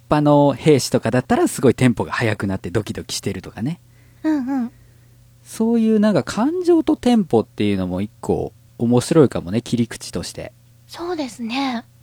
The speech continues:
Speaker 1: うん。
Speaker 2: 今度ちょっと深くやってみましょう。
Speaker 1: はい。
Speaker 2: 感情とテンポ。はい。
Speaker 1: ありがとうございました。
Speaker 2: ありがとうございました。では、続いてのメッセージに参ります。
Speaker 1: はい。
Speaker 2: えー、再び、コロさんからいただきました。
Speaker 1: あ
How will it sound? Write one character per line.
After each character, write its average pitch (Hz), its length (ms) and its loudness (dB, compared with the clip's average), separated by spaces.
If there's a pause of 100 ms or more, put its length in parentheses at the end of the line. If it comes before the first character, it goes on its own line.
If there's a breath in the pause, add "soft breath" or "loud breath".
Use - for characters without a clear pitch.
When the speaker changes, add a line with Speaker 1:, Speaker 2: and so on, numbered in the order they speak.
(140)
Speaker 1:
う 107 40 -4
ん。 90 360 -4 (360)
Speaker 2:
今 302 100 -6
度 262 100 -8
ち - 120 -8
ょ - 20 -10
っ - 40 -18
と 214 100 -8
深 240 240 -10
く - 120 -14
や 202 120 -10
っ - 40 -14
て 247 100 -8
み 233 140 -2
ま 247 160 -4
し - 120 -6
ょ 233 180 -6 (800)
う。 - 20 -16
Speaker 1:
は 80 260 -8
い。 - 40 -14
Speaker 2:
感 226 260 -8
情 233 220 -8
と 220 120 -14
テ - 200 -12
ン 202 40 -10
ポ。 - 160 -20 (540)
は - 100 -12
い。 - 80 -20 (380)
Speaker 1:
あ - 80 -10
り 95 60 -6
が 80 80 -6
と - 80 -10
う 76 40 -12
ご 78 60 -10
ざ 113 80 -2
い 143 60 2
ま 165 80 2
し - 80 -6
た。 135 180 -2 (160)
Speaker 2:
あ 254 80 -8
り 269 100 -4
が 285 120 -2
と 269 140 -4
う - 20 -8
ご 262 100 -6
ざ 311 160 -4
い 330 60 -4
ま 370 180 -4
し - 80 -16
た。 339 480 0 (800)
で 622 80 -20
は、 508 200 -14
続 311 220 -10
い 311 80 -6
て 294 120 -8
の 254 80 -8
メ 233 120 -6
ッ 233 40 -10
セ - 180 -12
ー 202 40 -10
ジ 208 140 -16
に 190 80 -10
参 214 240 -8
り 220 100 -14
ま 320 460 -2
す。 254 240 -8
Speaker 1:
は - 140 -4
い。 - 100 -6 (280 soft breath)
Speaker 2:
え 294 240 -2
ー、 - 20 -8
再 - 0 - (340)
び、 403 240 -4 (220)
コ - 80 -2
ロ 523 140 0
さ 453 120 2
ん 302 80 -6
か 247 120 -6
ら 202 180 -6
い - 100 -18
た 214 100 -8
だ 220 100 -10
き 240 120 -14
ま 233 180 -6
し - 80 -16
た。 220 320 -4
Speaker 1:
あ - 100 -8